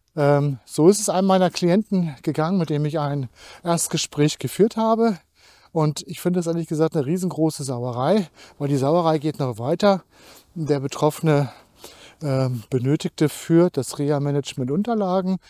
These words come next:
Wir haben sie angefordert, haben sie nicht bekommen. Und der Betroffene selber hat sie auch angefordert, hat sie auch nicht bekommen. Das ist, ähm,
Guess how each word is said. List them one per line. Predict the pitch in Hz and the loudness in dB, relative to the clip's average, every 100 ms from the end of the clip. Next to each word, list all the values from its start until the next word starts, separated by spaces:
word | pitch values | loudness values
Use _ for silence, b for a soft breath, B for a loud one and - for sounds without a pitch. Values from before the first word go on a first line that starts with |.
| B B B | B B B
Wir | 135 180 | 0 0
haben | 185 180 | 2 0
sie | 165 | -2
angefordert, | 156 151 143 - 143 147 143 143 | 0 -2 -2 -2 0 0 -4 -6
haben | 139 | -6
sie | 131 131 | -4 -4
nicht | 120 - | -6 -12
bekommen. | 123 160 185 202 - B B B | -4 4 4 4 0 B B B
Und | 160 143 | -6 -2
der | 135 | -2
Betroffene | 131 - 139 139 120 | -2 -2 -2 -2 -4
selber | 127 139 143 123 | -2 2 2 0
hat | 131 | -4
sie | - 127 | -6 -6
auch | 131 | -4
angefordert, | 135 135 - 135 131 | -2 -2 -2 -4 -2
hat | 139 | -4
sie | - 123 | -4 -6
auch | 131 | -6
nicht | 131 - | -8 -6
bekommen. | 131 - 127 117 b b b b b | -8 -4 -6 -6 b b b b b
Das | 156 139 | -8 -2
ist, | 165 - | -2 2
ähm, | 160 151 151 147 | 4 6 6 4